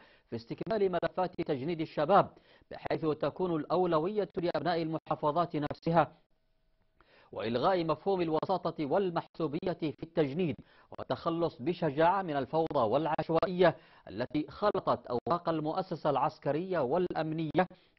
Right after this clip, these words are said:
التي ورثناها من الماضي البغيض. وجه نائب الرئيس بأن لا يقل مستوى المجند، المجندين عن الثانوية العامة، وأن يتم إخضاعهم للتدريب والتأهيل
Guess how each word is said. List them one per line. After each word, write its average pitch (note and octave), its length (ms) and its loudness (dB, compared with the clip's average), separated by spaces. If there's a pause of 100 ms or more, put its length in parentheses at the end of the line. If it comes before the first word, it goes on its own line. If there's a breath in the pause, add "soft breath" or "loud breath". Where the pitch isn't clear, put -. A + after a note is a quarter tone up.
التي C3+ 340 -2
ورثناها D#3 600 -2
من D#3 180 -2
الماضي D#3 420 0
البغيض. D3 480 2 (560 soft breath)
وجه G#3 500 4
نائب F#3 300 0
الرئيس E3+ 400 0
بأن E3+ 300 -2
لا E3 260 4
يقل C#3+ 580 -2
مستوى D#3 320 2
المجند، D#3 600 -2
المجندين D3 760 -2
عن G2 200 -4
الثانوية D3+ 600 -2 (120)
العامة، D3 440 2 (400 loud breath)
وأن G#2 180 -6
يتم C3 480 -4
إخضاعهم D3+ 540 -2
للتدريب D3 640 -4
والتأهيل D3+ 500 -4